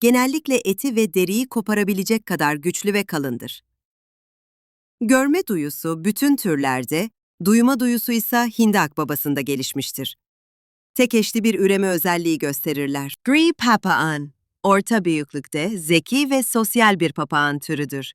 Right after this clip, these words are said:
Genellikle gri tüylere sahip olup, kuyruk tüyleri kırmızı renktedir.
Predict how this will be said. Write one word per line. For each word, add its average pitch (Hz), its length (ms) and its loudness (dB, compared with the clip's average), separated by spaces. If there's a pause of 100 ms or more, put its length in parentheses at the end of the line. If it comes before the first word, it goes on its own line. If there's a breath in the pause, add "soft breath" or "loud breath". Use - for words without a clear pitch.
(600 loud breath)
Genellikle 285 600 2
gri 247 300 0
tüylere 170 420 -2
sahip 139 420 -2
olup, 135 320 -4 (280 soft breath)
kuyruk 247 380 2
tüyleri 175 420 0
kırmızı 214 480 2
renktedir. 139 540 -6